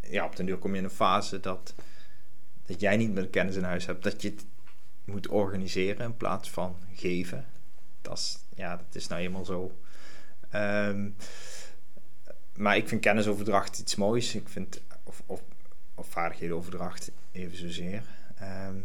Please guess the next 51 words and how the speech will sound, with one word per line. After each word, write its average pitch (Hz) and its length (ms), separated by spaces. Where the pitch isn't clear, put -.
dus 113 140
ik 123 100
vind 131 240
ook 120 220
wel 107 340
leuk 104 300
om 104 140
te 101 120
zien. 104 300
Ik - 100
vind 110 160
het, - 200
ik - 120
vind 110 140
het 107 140
aan 101 140
zich 104 160
ook 95 240
gewoon 87 180
een, 87 220
een 95 140
mo-, 90 220
onderwijskunde 92 760
ook - 140
wel 87 200
een 95 160
mooie 92 240
discipline. 92 680
Juist, - 540
eh, 104 100
vanuit, 87 600
eh, 87 120
de - 80
achtergrond. - 500
En - 120
ik 113 100
vind 98 200
het 95 80
ook 101 60
leuk 104 240
om 107 120
te - 100
kijken 98 360
hoe 117 80
je 113 60
dat 101 140
efficiënt 110 500
kan 95 160
doen. 101 200
Juist 98 300
omdat 95 380